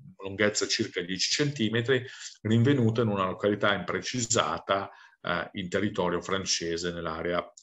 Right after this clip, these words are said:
sudorientale, quindi a ridosso della catena alpina. E vediamo come tutte queste rappresentazioni hanno, hanno dei canoni figurativi costanti. Eh, abbiamo visto la, eh,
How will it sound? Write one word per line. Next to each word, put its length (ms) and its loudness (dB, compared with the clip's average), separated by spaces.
sudorientale, 880 0
quindi 220 -8
a 40 -4
ridosso 420 0
della 200 0
catena 580 -4
alpina. 680 -4
E 120 6
vediamo 420 6
come 260 0
tutte 260 -2
queste 360 2
rappresentazioni 1500 2
hanno, 460 0
hanno 760 0
dei 320 0
canoni 560 2
figurativi 1200 2
costanti. 840 0
Eh, 100 -8
abbiamo 840 -2
visto 400 4
la, 280 6
eh, 260 -10